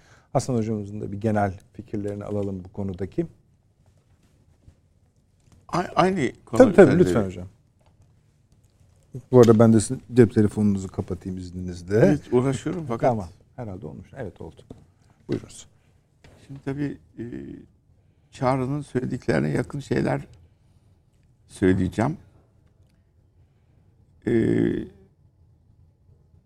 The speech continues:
Speaker 2: ben daha çok harekatın sonrasını, e,
Speaker 1: Hı hı.
Speaker 2: hesaplamaya çalışıyorum.
Speaker 1: Güzel, evet.
Speaker 2: Çünkü burada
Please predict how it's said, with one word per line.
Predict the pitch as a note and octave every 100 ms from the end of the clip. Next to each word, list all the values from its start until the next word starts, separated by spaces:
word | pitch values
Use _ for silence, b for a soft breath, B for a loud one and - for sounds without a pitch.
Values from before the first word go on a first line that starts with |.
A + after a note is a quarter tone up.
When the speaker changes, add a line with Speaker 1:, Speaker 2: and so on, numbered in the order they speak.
| _ _ _ _ _ _ _ -
Speaker 2:
ben | D3 D#3 -
daha | C3 D#3
çok | - D3+ -
harekatın | B2+ C3 A#2+ C3 B2 E3
sonrasını, | D3 B2 A#2+ A2+ B2 B2+ B2 A#2+ - - _ -
e, |
Speaker 1:
Hı | F2 D#2+ D#2 D3+ C3+
hı. | A2 F#2+ - _ _
Speaker 2:
hesaplamaya | - - F2+ F#2+ F2+ E2
çalışıyorum. | - D2+ C#2 C#2+ B1+ - - _ _ _ _ _
Speaker 1:
Güzel, | - G#2 - -
evet. | F#2+ - _ _ _ _ - _ _ _ _ _ _ _ _ _ -
Speaker 2:
Çünkü | - C3+ B2
burada | C3 C#3 C#3